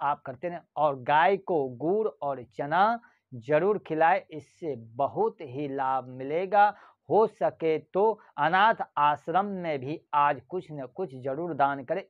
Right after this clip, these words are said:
इससे आपको साल भर तक आपको, आपके लिए बहुत लाभदायक सिद्ध होगा। इस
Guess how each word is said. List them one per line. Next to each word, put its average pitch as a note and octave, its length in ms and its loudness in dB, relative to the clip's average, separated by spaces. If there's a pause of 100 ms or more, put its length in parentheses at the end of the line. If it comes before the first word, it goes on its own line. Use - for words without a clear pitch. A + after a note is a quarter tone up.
इससे G#3 640 -2
आपको C3+ 480 -4
साल G3+ 540 2
भर D3 280 -2
तक C3 360 -6 (120)
आपको, F3+ 640 -2 (580)
आपके C#3+ 720 2 (1000)
लिए D#3 220 -4
बहुत C#3 720 0 (400)
लाभदायक D3+ 760 2
सिद्ध C#3 440 -10
होगा। A#2+ 380 -12 (220)
इस F3 260 -4